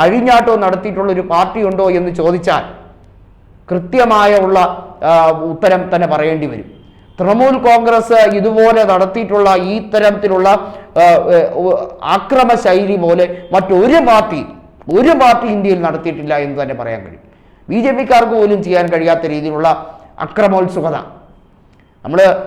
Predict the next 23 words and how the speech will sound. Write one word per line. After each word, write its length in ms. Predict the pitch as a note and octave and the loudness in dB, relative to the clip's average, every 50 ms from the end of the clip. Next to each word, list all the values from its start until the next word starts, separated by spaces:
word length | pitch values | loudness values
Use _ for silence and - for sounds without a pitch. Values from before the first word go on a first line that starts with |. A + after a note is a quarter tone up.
| - - E3 | -8 -8 -4
ഉത്തരേന്ത്യയിലൊക്കെ 640 | E3 G3+ G3+ G3+ G3+ G3+ G#3+ G3+ G3+ G3+ G3+ G#3 F#3 F3+ | 0 2 2 2 2 2 2 2 2 2 0 -2 -2 -4
ബി 80 | F#3+ G3+ G#3 | -4 -2 0
ജെ 80 | A3 G#3 F#3+ | 0 0 0
പി 80 | G#3+ A3 G3+ - - - - - D#3 | -2 -4 -4 -6 -8 -14 -8 -4 -2
രാഷ്ട്രീയപരമായി 760 | E3 F3 F#3 F#3 - A3 G#3+ G3 G3 G3 G3 G3 G3 G3 G3+ G3+ G3 - - - - | 0 0 -2 -2 -2 -2 0 2 2 2 2 2 2 2 0 -2 -4 -8 -14 -6 -4
പശുവിൻ്റെ, 400 | D#3+ F3 - A#3 A3+ A3+ G#3+ G#3+ G3+ F3 E3 F3+ | -4 -4 -2 -2 -2 -2 0 0 0 2 2 4
ആ, 20 | F3 E3+ E3+ E3+ E3+ E3+ | 4 4 4 4 2 2
പേരിൽ 280 | F#3+ G3 G3+ G#3+ G#3+ G3 E3+ G3 | 2 2 2 0 0 -2 -4 -4
ഒക്കെ 180 | F3+ A3 G3+ F#3 - - - - - | -2 0 0 0 -2 -4 -8 -6 -4
അവിടെ 140 | F3 G3 G3 E3+ | 0 2 2 2
ആക്രമിക്കുന്നു 540 | E3+ - A3+ A3 A3 A3 G3+ A3+ A3+ G#3 G#3+ G#3 | 0 0 0 0 0 0 -2 -2 -2 0 0 0
എന്നൊക്കെ, 280 | G3+ G#3 G3+ G3 - G3 G#3 - - - - F#3+ | 0 0 0 0 0 0 -2 -4 -8 -6 0 2
ആ, 20 | G3 G3 G3 F#3 F#3 F#3 F#3 | 4 4 4 4 2 2 2
വാർത്തകൾ 360 | F#3 G#3+ G#3+ A#3+ B3 B3 A#3+ G3+ | 0 0 0 2 0 2 2 2
കാണുന്നുണ്ടല്ലോ. 520 | G#3+ G#3 G#3 G3 F#3 D#3 C3+ B2 A2 G#2+ - - - - - | 2 2 2 0 0 -2 -4 -6 -8 -10 -14 -16 -20 -18 -6
പക്ഷെ 160 | F3+ A#3+ G#3 F#3 | -2 0 2 2
അതൊന്നും 320 | G3+ B3 C4 C#4 D4 C#4+ B3 | 2 2 2 4 4 6 4
അല്ല. 120 | A3 G#3+ A3 E3+ - - - - - - - - - _ _ - | 6 4 2 2 0 -2 -8 -14 -18 -20 -20 -20 -20 _ _ -4
ബംഗാളിലെ 600 | D#3+ E3+ A3 A#3+ C4+ C#4 C#4 C#4 C#4+ C#4+ C4+ C#4 C4+ C#4 | -2 -2 2 2 4 6 6 6 4 4 4 2 2 2
തൃണമൂൽ 340 | A#3 A3+ A#3+ A#3+ C4 C4+ C4+ - B3 | 2 2 2 2 2 2 2 2 2
കോൺഗ്രസിൻ്റെ 640 | B3 A#3+ A#3+ B3 A#3+ A#3+ A#3+ A#3+ B3 A3+ G#3+ A#3 A3 F#3 F#3 | 2 2 4 4 2 2 2 0 -2 0 2 2 2 2 2
അക്രമം 400 | G3+ - A#3+ A#3 A#3 A#3 A#3 A3 A3 - - - - E3 | 0 0 0 0 2 2 2 2 0 -4 -10 -12 -8 -4
ഈ 20 | G3 | -2